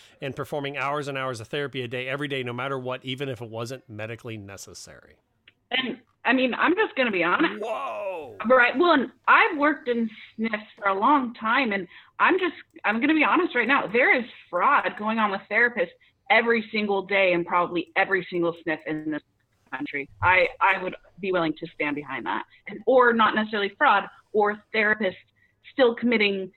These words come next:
Speaker 2: illegal acts of working off the clock, not taking their breaks, working through their lunch, billing for, um, paperwork that Medicare. Yeah, I'm gonna, like, never be able to work again.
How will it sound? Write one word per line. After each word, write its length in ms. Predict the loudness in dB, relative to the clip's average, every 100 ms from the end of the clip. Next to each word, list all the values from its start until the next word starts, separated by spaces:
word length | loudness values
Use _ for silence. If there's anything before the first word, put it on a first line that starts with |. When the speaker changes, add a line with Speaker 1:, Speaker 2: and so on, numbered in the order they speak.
| _
Speaker 2:
illegal 400 | 2 4 4 2
acts 280 | 4 4 0
of 120 | -8 -4
working 420 | 0 0 0 0
off 180 | 0 -2
the 60 |
clock, 320 | -4 0 0 0 -14 _ _ -2
not 200 | 0 0
taking 360 | -2 -4 -2 0
their 160 | 0
breaks, 380 | 0 0 0 -2 -16 -8
working 420 | -2 -2 -2 -8 -4
through 160 | -2 2
their 220 | 2 2
lunch, 360 | 2 2 0 -8 -12 -14 _ 0
billing 500 | 4 4 4 0 -4 -4
for, 540 | 2 4 6 4 2 -4 _ _ _ -4
um, 640 | -2 -2 -2 -2 -2 -4 -2
paperwork 500 | 0 2 2 2 0 0
that 80 | 0
Medicare. 380 | 0 2 0 0 _ _ _ _ _ _
Yeah, 220 | -6 -2 0
I'm 180 | 4 4
gonna, 140 | 6
like, 180 | 4 2
never 300 | 2 4 4
be 100 | 4
able 120 | 2
to 60 | 2
work 260 | 0 0 -2
again. 340 | -2 4 4